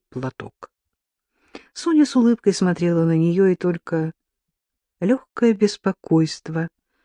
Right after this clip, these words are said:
омрачало ставшее опять безоблачным настроение.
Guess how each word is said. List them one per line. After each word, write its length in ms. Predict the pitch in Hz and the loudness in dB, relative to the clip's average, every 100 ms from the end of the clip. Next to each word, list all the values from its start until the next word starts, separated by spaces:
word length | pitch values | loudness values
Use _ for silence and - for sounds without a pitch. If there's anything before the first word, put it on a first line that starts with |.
| _ - | _ 0
омрачало 1000 | 175 170 160 156 - 156 151 143 139 - _ _ _ _ | 4 6 4 0 0 -2 -2 -2 -6 -10 _ _ _ _
ставшее 680 | - - 160 143 - 156 | -14 -4 -2 -2 -4 -4
опять 260 | 139 151 135 | -2 -2 -2
безоблачным 760 | 135 135 147 139 131 - 139 131 | -2 -4 -4 -6 -8 -6 -4 -2
настроение. 840 | 127 - 139 131 156 185 175 170 | -4 -8 -8 -6 -6 -6 -8 -10